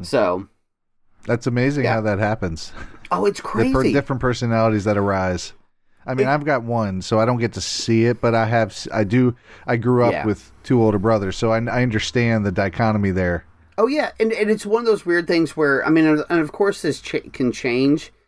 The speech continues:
Speaker 1: but so far, and this, this is based on no influence from us other than genetics, is that Logan looks more like me,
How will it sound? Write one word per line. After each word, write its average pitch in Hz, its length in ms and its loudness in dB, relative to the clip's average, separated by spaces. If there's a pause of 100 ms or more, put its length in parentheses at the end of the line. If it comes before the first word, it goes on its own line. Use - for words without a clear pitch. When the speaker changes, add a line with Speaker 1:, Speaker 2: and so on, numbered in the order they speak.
(680)
Speaker 1:
but 151 220 -2
so 220 360 2
far, 151 640 0 (300)
and 165 140 2
this, 214 280 2
this 185 320 2
is 165 200 0
based 160 420 0
on 123 200 2
no 156 300 2
influence 139 580 2
from 117 220 0
us 101 300 0
other 139 220 2
than 117 280 0
genetics, 107 800 -2 (640)
is 151 240 2
that 127 220 0
Logan 175 600 -2
looks 147 260 0
more 156 200 2
like 139 280 -2
me, 120 440 0